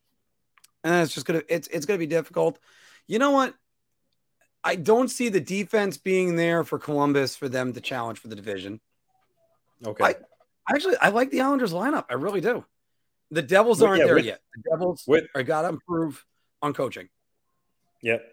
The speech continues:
Speaker 1: And then
Speaker 2: I
Speaker 1: maybe.
Speaker 2: think so for, for me, um, Kadri in the lineup changes a lot of things. Uh, so, and Romanov, I think there's, I think there's most certainly going to be a playoff team again.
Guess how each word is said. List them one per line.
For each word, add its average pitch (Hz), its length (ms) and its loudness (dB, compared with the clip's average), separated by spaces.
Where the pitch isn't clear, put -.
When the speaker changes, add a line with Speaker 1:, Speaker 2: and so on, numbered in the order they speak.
Speaker 1:
And 131 120 -4
then 135 80 -2
Speaker 2:
I - 20 0
Speaker 1:
maybe. 135 120 0
Speaker 2:
think 165 120 2
so 156 240 0
for, - 240 -8
for 156 80 -2
me, 156 460 -2
um, 117 500 -4
Kadri 139 440 2
in 127 60 -2
the 120 60 -2
lineup 113 360 -2
changes 101 360 -4
a 92 40 -4
lot 92 220 -2
of - 100 -10
things. 90 520 -12
Uh, 92 280 -8
so, 90 500 -6
and 113 160 -6
Romanov, 110 540 0
I 110 80 0
think 107 160 -4
there's, 101 300 -6
I 110 120 -6
think 113 200 -4
there's 104 200 -4
most 104 460 -6
certainly 98 600 -4
going 98 260 0
to - 100 -14
be 92 480 -6
a 113 80 -4
playoff 98 480 0
team 98 200 -6
again. 85 440 -8